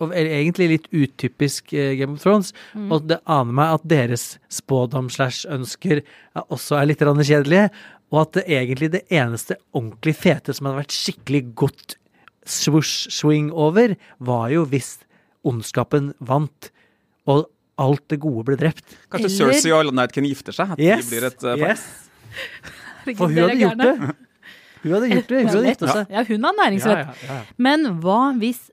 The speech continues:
Speaker 2: The Night King, eh, tar på, eh, Daenerys og Jon Snow, og de v-, på en måte blir de nye ko-,
Speaker 3: Ja.
Speaker 2: Mad Queen, Mad King, eller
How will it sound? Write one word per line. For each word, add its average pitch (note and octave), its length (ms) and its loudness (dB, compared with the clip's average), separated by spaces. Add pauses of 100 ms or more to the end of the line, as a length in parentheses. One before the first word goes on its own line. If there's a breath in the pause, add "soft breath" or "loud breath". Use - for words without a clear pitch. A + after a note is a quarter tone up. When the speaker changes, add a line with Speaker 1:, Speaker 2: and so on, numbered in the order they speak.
(120)
Speaker 2:
The A3 120 0
Night E3+ 360 -2
King, A3+ 360 0 (800)
eh, G3 600 2
tar F3+ 280 0
på, F#3+ 420 2 (240)
eh, F3+ 800 0
Daenerys F3+ 680 0
og F3+ 100 -4
Jon F3 200 0
Snow, A3+ 320 0 (440 soft breath)
og F3+ 180 -8
de G3 300 0 (340)
v-, D#3 340 -10 (100)
på - 80 -6
en G#3 60 4
måte F#3 320 0
blir E3+ 180 2
de F3+ 80 0
nye E3+ 840 -2
ko-, F3+ 180 -4
Speaker 3:
Ja. F3+ 160 0
Speaker 2:
Mad F3+ 420 2
Queen, G3+ 280 2
Mad F#3+ 260 2
King, F#3+ 320 0
eller F#3 580 2